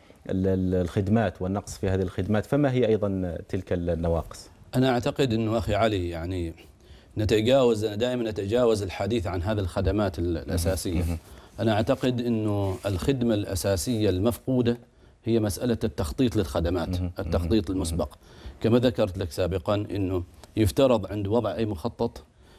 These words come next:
Speaker 2: تكون موضوعة له، يعني هذا المخطط تصور بجميع الخدمات التي يحتاجها.
Speaker 1: مهم.
Speaker 2: نحن
Speaker 1: مهم.
Speaker 2: نخطط لحي سكني،
Speaker 1: صحيح.
Speaker 2: ومعروفة الخدمات التي يتطلبها الحي،
Speaker 1: مهم.
Speaker 2: آه،
Speaker 1: مهم.
Speaker 2: السكني،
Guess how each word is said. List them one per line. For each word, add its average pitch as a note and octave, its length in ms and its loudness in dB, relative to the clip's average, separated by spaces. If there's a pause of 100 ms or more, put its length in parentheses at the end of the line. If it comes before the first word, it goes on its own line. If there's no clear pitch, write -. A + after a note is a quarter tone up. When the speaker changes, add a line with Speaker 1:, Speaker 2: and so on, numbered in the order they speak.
(140)
Speaker 2:
تكون A#2+ 380 4
موضوعة G#2+ 540 4
له، A2+ 400 -2 (240)
يعني F2+ 420 -2
هذا A2+ 220 2
المخطط A#2 640 -2 (360)
تصور A#2+ 640 2 (360)
بجميع G#2 540 2
الخدمات G#2 560 0
التي F#2+ 180 -2
يحتاجها. E2 420 -2
Speaker 1:
مهم. D#2 100 -4
Speaker 2:
نحن G2+ 180 0
Speaker 1:
مهم. A2 120 6
Speaker 2:
نخطط B2 540 0
لحي G#2+ 480 -2 (240)
سكني، F#2 420 0 (200)
Speaker 1:
صحيح. F2+ 120 -4
Speaker 2:
ومعروفة A2+ 480 4
الخدمات A2+ 680 0
التي A2 300 0
يتطلبها G#2 680 0 (300)
الحي، G2+ 360 0
Speaker 1:
مهم. A2 140 -2
Speaker 2:
آه، G2+ 100 0
Speaker 1:
مهم. G2+ 80 0
Speaker 2:
السكني، F2 440 -2